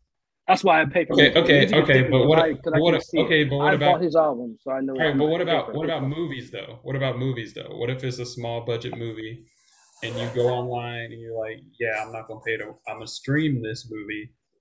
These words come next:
Speaker 2: instead of supporting them on whatever they're on." 'Cause even if they're on a platform, like, they still need the support. Like, they still need people to,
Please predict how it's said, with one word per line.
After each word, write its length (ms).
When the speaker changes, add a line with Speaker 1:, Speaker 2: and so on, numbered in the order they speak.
Speaker 2:
instead 340
of 160
supporting 680
them 360
on 200
whatever 320
they're 200
on." 220
'Cause 140
even 240
if 120
they're 200
on 120
a 140
platform, 840
like, 300
they 120
still 380
need 240
the 80
support. 480
Like, 160
they 120
still 300
need 240
people 340
to, 240